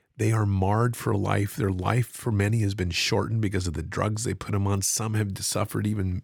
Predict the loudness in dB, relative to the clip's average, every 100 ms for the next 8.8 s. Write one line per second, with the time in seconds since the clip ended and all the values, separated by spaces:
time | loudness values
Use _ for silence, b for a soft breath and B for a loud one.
0 | -4 -2 0 2 0 2 0 -2 0 0
1 | 0 2 0 0 -6 B B B B 2
2 | 4 4 2 2 0 -2 0 0 0 -2
3 | 0 0 0 2 4 2 0 -4 0 0
4 | 0 0 -2 -2 0 2 2 0 -2 0
5 | 0 0 0 0 2 0 -2 -2 -2 0
6 | 0 0 -2 -2 -2 -2 -8 _ _ _
7 | _ _ _ -6 -2 -2 0 -4 -10 _
8 | _ _ -6 -4 -2 -2 -2